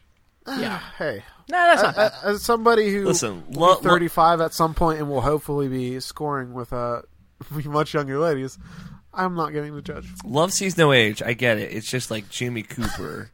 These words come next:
Speaker 3: <laughs> is gross. <laughs>
Speaker 2: Yeah, hopefully I will not have, like, de-, uh, like, robbed, like, hundreds of thousands of dollars from people.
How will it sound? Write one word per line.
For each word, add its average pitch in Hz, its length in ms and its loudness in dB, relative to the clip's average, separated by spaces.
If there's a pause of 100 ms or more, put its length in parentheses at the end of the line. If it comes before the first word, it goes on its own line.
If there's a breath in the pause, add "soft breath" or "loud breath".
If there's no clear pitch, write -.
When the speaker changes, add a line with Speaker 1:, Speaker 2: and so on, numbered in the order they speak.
(240)
Speaker 3:
<laughs> - 300 -20
is 98 240 -8 (420 loud breath)
gross. - 840 -2
<laughs> - 40 -6
Speaker 2:
Yeah, 175 120 4
hopefully 220 400 4
I 175 260 4
will 160 220 0
not 151 220 6
have, 139 260 4
like, 135 240 0
de-, 127 200 -6
uh, 139 120 -4
like, 120 180 -2 (320)
robbed, 127 540 0
like, 120 340 -10 (180)
hundreds 120 380 -12
of 110 100 -14
thousands 110 380 -12
of - 80 -20
dollars 107 400 -14
from 107 100 -20
people. 117 280 -20